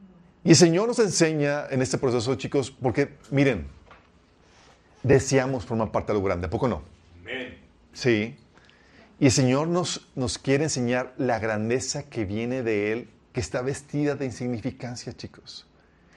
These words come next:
Speaker 1: Y tiene que enseñarnos a cambiar el chip, porque si no, no vamos a apreciar el trabajo de Dios. El propósito que Dios nos ha dado, porque a veces nos pone a hacer cosas que dice, "Señor, esto",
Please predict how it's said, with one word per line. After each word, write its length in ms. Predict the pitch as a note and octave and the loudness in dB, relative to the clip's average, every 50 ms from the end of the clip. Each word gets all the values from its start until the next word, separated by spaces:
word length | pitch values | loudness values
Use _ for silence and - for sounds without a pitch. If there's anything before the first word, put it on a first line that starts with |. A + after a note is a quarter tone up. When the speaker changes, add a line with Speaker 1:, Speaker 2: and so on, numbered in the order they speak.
| - - - | -16 -8 -4
Speaker 1:
Y 60 | B2+ | 4
tiene 220 | G2 C#3+ D#3 F#3 | 6 6 6 6
que 80 | F3 F3 | 6 2
enseñarnos 460 | E3 - D#3+ D3 D3 D#3 F3 E3+ - | 4 4 4 2 2 2 0 0 2
a 100 | E3+ C3+ - | 0 0 2
cambiar 500 | - - C3 B2 A#2 G#2+ A#2+ C3 D3 E3 | 2 2 2 2 4 4 4 4 4 2
el 140 | E3+ - - | -2 -4 0
chip, 280 | - G3 F3 F#3 F3+ - - - - - - - - - _ - | 2 2 2 2 0 -8 -18 -20 -20 -20 -20 -20 -20 -20 _ 8
porque 320 | D3 C#3+ C#3 C#3+ - C#3+ | 8 8 8 8 6 4
si 180 | C3 - D3 C#3 | 4 2 2 2
no, 300 | C3+ C3+ C3+ D3 F3 F3+ | 4 4 4 2 2 2
no 240 | E3 E3+ F#3+ F#3 E3 | 2 2 2 4 4
vamos 400 | D3 E3+ E3+ E3+ F3+ F3 - F3 | 2 2 2 0 -4 -4 -4 -6
a 40 | |
apreciar 800 | D3+ - - C#3+ C#3+ A#2+ - - - C#3+ C#3+ C#3+ E3+ G3 G3 F#3 - - - - - - _ - - _ _ - - - - - - | -6 -4 -2 -2 -2 -2 -4 0 2 2 2 2 0 -4 -8 -12 -16 -20 -20 -20 -20 -20 _ -20 -20 _ _ -16 -14 -14 -14 0 4
el 160 | - A#2 A#2 | 4 4 4
trabajo 500 | - C3 B2 G#2+ G#2 G2+ - - - A2 | 4 2 2 2 0 -2 -2 -2 -4 -2
de 100 | F#2+ G2 | -2 -2
Dios. 600 | F2+ F#2 F2+ E2+ E2+ E2+ - - - - - - _ _ _ _ _ _ _ _ - - - - _ - - | -2 -2 -4 -6 -6 -8 -12 -14 -14 -16 -18 -20 _ _ _ _ _ _ _ _ -20 -20 -20 -20 _ -2 2
El 60 | B2 | 4
propósito 580 | A2+ - - - D3+ D#3 - F#3+ D#3+ - - - | 4 4 6 4 4 4 4 2 2 2 2 2
que 100 | D3 B2 | 2 2
Dios 140 | A#2+ C3+ | 4 2
nos 160 | C3 C3 B2 - | 2 0 -2 -2
ha 40 | |
dado, 180 | B2+ C3 - - | -2 -4 -4 -8
porque 240 | - - C#3 G#2 C#3 | -6 -4 0 2 2
a 20 | |
veces 160 | C3+ C#3+ F3+ | 4 4 2
nos 180 | F3 D#3+ - - | 2 2 0 -4
pone 380 | - - - F3 F3 F3+ F#3+ G3+ | 0 4 6 6 6 4 0 -4
a 60 | F#3 | -2
hacer 200 | D#3+ - F3+ C#3 | 0 2 2 4
cosas 300 | - E3+ E3 F3 E3+ F3 | 4 4 2 2 0 0
que 100 | - E3 | 0 0
dice, 160 | D#3+ D#3 D#3 | 2 2 0
"Señor, 360 | D3+ D#3 D3+ D3 D3+ C#3+ B2+ - - - - - _ - | 0 -2 -2 -2 -2 -4 -4 -6 -12 -20 -20 -20 _ -4
esto", 600 | - D3+ C#3+ - - - - - A2+ D3+ G#3 A#3 | -2 0 0 0 -4 -6 -6 -8 -8 -8 -10 -14